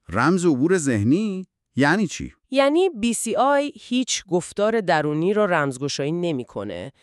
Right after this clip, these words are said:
Speaker 2: مگر اینکه کاربر اول یه کلمه یا عبارت خاص رو تو ذهنش تصور کنه. یه چیزی که معمولاً بهش فکر نمی‌کنه،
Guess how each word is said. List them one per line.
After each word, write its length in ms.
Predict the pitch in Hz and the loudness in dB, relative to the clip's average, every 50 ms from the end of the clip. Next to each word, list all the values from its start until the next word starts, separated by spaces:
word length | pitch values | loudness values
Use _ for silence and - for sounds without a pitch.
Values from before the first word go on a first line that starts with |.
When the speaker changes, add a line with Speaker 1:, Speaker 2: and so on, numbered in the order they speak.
| _ _ _ _ _ | _ _ _ _ _
Speaker 2:
مگر 380 | 240 254 277 294 302 302 294 294 | 0 2 4 4 4 2 2 0
اینکه 260 | 294 294 - 285 285 | 0 -2 -2 -4 -6
کاربر 600 | - - - 208 190 180 170 156 170 180 190 - - | -6 -2 2 4 4 4 4 4 2 0 0 -2 0
اول 460 | 127 160 156 139 139 156 151 147 143 | 0 0 0 0 0 0 0 0 0
یه 140 | 147 170 175 | -2 -4 -4
کلمه 800 | - - - 180 165 160 160 156 151 156 170 185 208 226 233 240 220 | -6 -6 -2 0 0 2 2 0 0 0 0 0 0 0 -2 -2 0
یا 360 | 247 247 247 247 254 254 - - | 0 0 2 2 0 0 -2 -4
عبارت 480 | 175 185 175 175 175 180 196 - - 208 | -4 -2 0 0 0 0 0 0 -4 -6
خاص 560 | - - - - 220 233 254 - - - - | -8 -10 -4 0 2 2 2 0 -2 -4 -4
رو 100 | 254 247 | -4 -4
تو 140 | - - 220 | -4 -6 -8
ذهنش 460 | 175 160 190 175 151 151 143 135 - | -2 0 0 0 0 0 -2 -4 -6
تصور 500 | - 131 120 - 135 117 104 110 101 95 | -6 -8 -8 -6 -6 -8 -6 -8 -10 -12
کنه. 320 | - - 85 - - - _ _ _ _ _ _ _ _ _ _ _ | -12 -12 -14 -14 -16 -18 _ _ _ _ _ _ _ _ _ _ _
یه 120 | - 285 | -4 -2
چیزی 220 | - - 294 254 277 | -2 -2 -2 -4 0
که 120 | - 285 | 0 0
معمولاً 440 | 247 233 208 196 185 180 180 196 208 | 2 4 4 2 2 2 2 2 0
بهش 340 | 220 190 190 208 196 - - | 0 0 -2 -2 -4 -4 -4
فکر 340 | - 196 196 - - 196 196 | -4 -4 -4 -4 -6 -6 -2
نمی‌کنه، 640 | 196 185 165 135 117 - - 123 101 101 82 64 | -2 -2 -2 -2 -4 -6 -8 -10 -10 -8 -10 -12